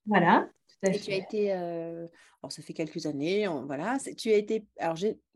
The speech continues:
Speaker 2: trouvé P C R depuis, euh, deux mille treize, c'est ça ?
Speaker 1: voilà, c'est ça.
Speaker 2: P C R,
Speaker 1: Je
Speaker 2: et mais tu as, euh, quand même, en plus de P C R, tu as quand même repris tes études et
Speaker 1: Oui.
Speaker 2: c'est, tu as fait un D U T. Alors,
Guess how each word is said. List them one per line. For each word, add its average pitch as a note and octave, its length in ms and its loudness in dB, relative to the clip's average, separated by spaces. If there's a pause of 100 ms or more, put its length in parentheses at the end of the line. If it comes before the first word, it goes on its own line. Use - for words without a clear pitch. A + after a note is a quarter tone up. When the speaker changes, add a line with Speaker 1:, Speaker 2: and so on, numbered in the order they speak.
(120)
Speaker 2:
trouvé A#3 320 -2
P C4+ 180 -4
C B3 180 -2
R B3+ 180 2
depuis, A#3 380 -6
euh, A3 60 4
deux G#3+ 140 0
mille G#3+ 140 -4
treize, E4 360 -2 (140)
c'est A#3 100 -12
ça ? B3+ 280 -10
Speaker 1:
voilà, B3+ 180 8 (100)
c'est C#4 100 0
ça. F3+ 320 4 (300)
Speaker 2:
P G#3+ 120 -12
C G3+ 240 -6
R, A3+ 100 10
Speaker 1:
Je - 180 6
Speaker 2:
et - 120 -6
mais A3+ 180 -4 (100)
tu A3 140 -12
as, G3 300 -2
euh, F3 180 -14
quand A3+ 100 -2
même, G#3 160 -2
en C#4+ 120 0
plus C#4+ 280 -2
de G3 120 -8
P F#3+ 160 -8
C E3 200 -8
R, C#4 240 -6
tu - 140 -6
as F3 140 -4
quand F3+ 140 -6
même E3+ 120 -4
repris A#3 400 -4
tes F3+ 240 -4
études B3+ 460 -4
et F#3+ 180 -6
Speaker 1:
Oui. C#4 80 -4
Speaker 2:
c'est, F3+ 320 -4
tu - 160 -8
as F3 80 -2
fait A3+ 200 -8
un F3 260 -4
D F#3 180 -2
U E3 100 -6
T. F3 220 -10
Alors, D#3 220 -8